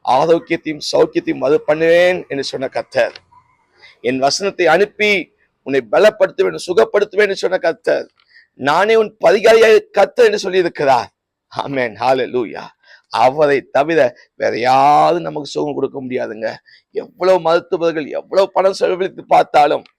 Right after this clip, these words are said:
பெரும்பாடு உள்ள ஸ்திரியை போல, "நான் எல்லாவற்றையும் நான் ட்ரை பண்ணி பார்த்துட்டேன், சுகம் இல்லையே" நீங்க சொல்லி கொண்டிருக்கலாம்.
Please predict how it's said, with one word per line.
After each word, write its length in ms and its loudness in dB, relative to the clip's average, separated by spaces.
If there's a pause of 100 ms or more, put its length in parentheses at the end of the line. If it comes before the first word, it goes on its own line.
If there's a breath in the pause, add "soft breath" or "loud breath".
(540)
பெரும்பாடு 580 2 (380)
உள்ள 180 -6
ஸ்திரியை 380 2 (100)
போல, 440 2 (420 soft breath)
"நான் 120 -6
எல்லாவற்றையும் 1040 4
நான் 140 0
ட்ரை 60 0
பண்ணி 260 -2
பார்த்துட்டேன், 540 2 (320)
சுகம் 480 -4
இல்லையே" 380 6
நீங்க 140 0
சொல்லி 240 0
கொண்டிருக்கலாம். 600 0